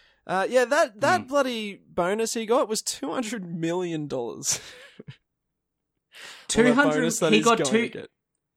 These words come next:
Speaker 2: his bonus is two hundred million dollars.
Speaker 1: His bonus is
Speaker 2: Hang on.
Speaker 1: two hundred million dollars. Yes.
Speaker 2: I don't, that's not a salary. Like, h-, h-,
Speaker 1: Dude, it's his,
Speaker 2: two hundred million dollars just for
Speaker 1: it's his
Speaker 2: him for his year's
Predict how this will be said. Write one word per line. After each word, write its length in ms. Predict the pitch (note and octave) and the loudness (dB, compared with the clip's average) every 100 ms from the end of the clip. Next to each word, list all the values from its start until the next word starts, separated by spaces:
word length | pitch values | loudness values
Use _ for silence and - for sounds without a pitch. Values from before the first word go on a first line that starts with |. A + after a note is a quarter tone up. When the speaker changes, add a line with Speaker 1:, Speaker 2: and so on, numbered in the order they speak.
| _ | _
Speaker 2:
his 240 | - F#3+ | -4 -4
bonus 500 | - E3 F#3 G3 - | 0 0 2 -2 -2
is 180 | E3+ - | -4 -6
two 260 | - E3+ D#3 | -6 -8 -6
hundred 360 | E3 D3+ C#3 | -6 -8 -8
million 460 | A#2+ C#3 C#3 C3 A#2 | -4 -2 -2 -2 -4
dollars. 560 | A2+ A2+ G2 - - - | -4 -4 -6 -10 -14 -10
Speaker 1:
His 180 | D#3+ D3+ | -10 -10
bonus 960 | C3 - F#3+ G#3 A3+ D3+ - - - - _ _ | -14 2 4 6 4 2 0 -8 -8 -12 _ _
is 220 | - D3+ - - | -12 -10 -10 -8
Speaker 2:
Hang 200 | G3 G#3+ | -4 0
on. 160 | E3 C3+ | 0 0
Speaker 1:
two 60 | B2+ _ - _ _ | -6 _ -20 _ _
hundred 440 | F3+ D#3+ C3+ - - _ _ - | -10 -8 -10 -14 -20 _ _ -12
million 840 | C#3 D3+ D#3+ E3 F3 E3+ D#3 C#3+ | -8 -4 -2 0 -2 -6 -8 -6
dollars. 560 | C#3 - D2+ - - _ _ - | -8 -10 -18 -20 -20 _ _ -12
Yes. 520 | C3 - C#3+ - - | -10 -10 -16 -18 -10
Speaker 2:
I 140 | - E3 | -4 -2
don't, 320 | F3+ F#3+ E3 - - _ _ - B2 - _ _ _ | 0 0 -2 -10 -20 _ _ -20 -20 -20 _ _ _
that's 280 | E3+ F3+ - | -2 -2 -2
not 140 | G#3 | -4
a 40 | F#3+ | -4
salary. 720 | - E3 G#3 B3 B2+ F#2+ G#2 | -2 -2 -2 -4 -4 -6 -10
Like, 300 | A#2+ B2+ - | -8 -8 -12
h-, 380 | D#3+ - _ - | -20 -20 _ -20
h-, 120 | - | -16
Speaker 1:
Dude, 0 | |
it's 80 | - | -6
his, 0 | |
Speaker 2:
two 140 | C4 | 0
hundred 220 | E4+ G3+ C#3+ | 4 4 2
million 280 | - D3+ G3+ | 0 0 0
dollars 300 | G3+ F#3+ - | -2 -4 -4
just 220 | G3 - | -4 -2
for 60 | |
Speaker 1:
it's 80 | F#3+ | -2
his 100 | F3 | -2
Speaker 2:
him 160 | G3 E3+ | -4 -6
for 300 | - F3+ D#3+ | -2 2 2
his 280 | C3 E3 - | 0 -4 -4
year's 460 | D3 D3+ C#3 - | -4 -4 -4 -8